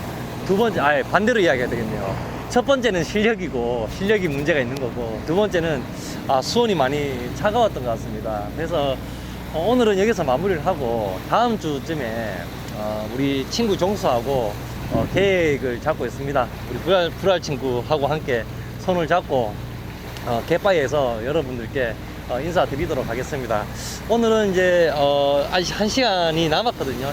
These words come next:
최소하게 한 시간이 남았는데, 어, 욕심을 버리고, 어, 여기서 마무리하도록 하겠습니다. 하, 다음 주에, 어, 필드에서, 어, 좀 더 재밌는 영상을 보여드리도록 하겠습니다. 오늘은, 아, 이렇게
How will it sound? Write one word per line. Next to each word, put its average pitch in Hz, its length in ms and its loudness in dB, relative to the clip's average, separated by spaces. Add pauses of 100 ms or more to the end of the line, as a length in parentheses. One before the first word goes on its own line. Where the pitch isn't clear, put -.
최소하게 143 640 0
한 135 160 0
시간이 160 220 2
남았는데, 127 600 0 (580)
어, 120 100 2
욕심을 170 420 2
버리고, 131 580 0 (240)
어, 117 280 -4
여기서 135 380 -2 (440)
마무리하도록 139 600 0
하겠습니다. 117 520 -4 (760)
하, - 400 -6
다음 185 260 4
주에, 131 540 2 (160)
어, 113 240 -6
필드에서, 151 640 0 (500)
어, 117 220 -4 (320)
좀 170 220 0
더 165 80 4
재밌는 156 500 0
영상을 135 320 0 (420)
보여드리도록 143 680 0
하겠습니다. 127 460 -2
오늘은, 175 480 2 (880)
아, 131 260 4
이렇게 147 340 2